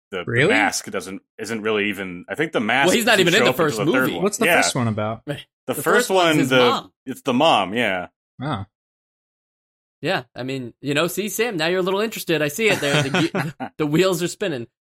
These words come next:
Speaker 3: Uh, you know, we need to talk about the box art for this game before we start talking about the actual game itself. I don't know if you guys are familiar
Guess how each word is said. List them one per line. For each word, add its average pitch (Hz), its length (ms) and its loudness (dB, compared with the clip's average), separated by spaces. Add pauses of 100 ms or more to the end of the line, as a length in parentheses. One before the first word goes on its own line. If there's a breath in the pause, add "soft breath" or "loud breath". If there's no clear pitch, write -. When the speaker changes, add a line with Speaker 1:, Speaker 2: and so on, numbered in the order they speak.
(120)
Speaker 3:
Uh, 143 380 2
you 196 120 -2
know, 220 100 0
we 190 140 0
need 247 200 2
to 269 60 -4
talk 220 280 0
about 175 320 0 (320)
the 143 120 0
box 151 460 0
art 104 240 -4 (200)
for 139 100 -2
this 110 200 -6
game 110 320 -6
before 120 220 -6
we 117 120 -6
start 117 220 -6
talking 123 220 -6
about 117 160 -6
the 117 100 -6
actual 127 400 -6
game 120 260 -6
itself. 110 500 -6 (260)
I 160 80 -2
don't 185 100 0
know 185 60 2
if 156 80 -2
you 170 60 -4
guys 156 200 0
are 135 40 -8
familiar 123 680 -2